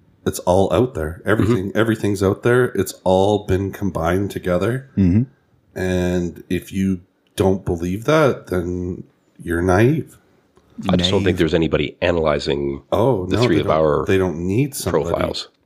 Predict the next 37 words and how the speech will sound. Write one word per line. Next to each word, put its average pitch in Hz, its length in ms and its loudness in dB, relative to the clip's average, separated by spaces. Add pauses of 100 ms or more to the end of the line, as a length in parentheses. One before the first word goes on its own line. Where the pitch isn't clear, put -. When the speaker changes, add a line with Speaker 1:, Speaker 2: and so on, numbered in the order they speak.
(240)
Speaker 1:
Oh, 92 120 0
I 98 120 0
know. 127 160 0
Speaker 2:
or 92 120 0
Speaker 1:
I, 92 60 -2
I, 98 160 0
Speaker 2:
anything. 98 220 0
Speaker 1:
I 92 100 0
already 110 280 0
know 98 200 -2
I've 101 220 -2
been 82 160 -8
analyzed. 80 600 -8 (640)
Speaker 3:
Why? 98 320 2 (460)
Speaker 1:
I 92 80 -4
don't 90 220 -2
wanna 87 140 -2
get 87 180 -2
into 95 340 -2
it 82 100 -6
here, 98 340 2
but 76 140 -6
I'll 90 100 -4
tell 82 240 -4
you 80 160 -10 (240)
off, 87 360 -4
off 82 180 -2
the - 100 -12
podcast. - 400 -6
Speaker 3:
All 85 100 4
right. 71 180 2 (420)
Speaker 1:
I, 95 100 2
I 110 40 2
know 92 420 2
for 87 220 -6
a 76 40 -8
fact 95 520 -2